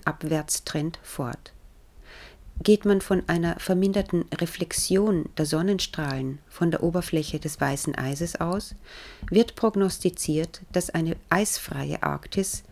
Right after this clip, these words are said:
die globale Erwärmung um ein Vielfaches erhöhen wird. Im Jahr zweitausendvierzehn haben Wissenschaftler berechnet, dass diese Veränderung bereits fünfundzwanzig Prozent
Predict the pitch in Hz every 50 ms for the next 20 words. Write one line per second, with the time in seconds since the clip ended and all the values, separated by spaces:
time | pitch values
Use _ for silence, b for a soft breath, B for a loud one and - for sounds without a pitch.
0 | - - - - - - 175 - 170 165 165 156 147 151 160 185 - - 175 165
1 | 151 156 139 135 139 151 160 175 - B B B B B - 175 180 - 180 175
2 | - - - - 220 214 185 165 - - 147 139 - 147 147 - - 147 143 147
3 | 143 139 135 127 120 120 110 - - - - - - - - - - - - -
4 | - B B B B B B B B B B B - 202 208 208 214 226 - -
5 | - 220 196 - 160 147 151 147 - - 190 190 - - 208 202 196 196 196 -
6 | - - - 180 180 185 170 190 208 - - 220 - 226 214 214 - - 190 175
7 | - 147 135 135 139 - - 170 170 170 - B B B B B B B - 185
8 | 175 - - 190 170 170 - - - 180 - - 160 165 170 190 175 185 185 185
9 | 175 175 165 160 156 160 - - - - - 202 208 208 220 214 208 - - 165
10 | 156 156 - - 170 - - - - 175 - - - 165 151 156 165 -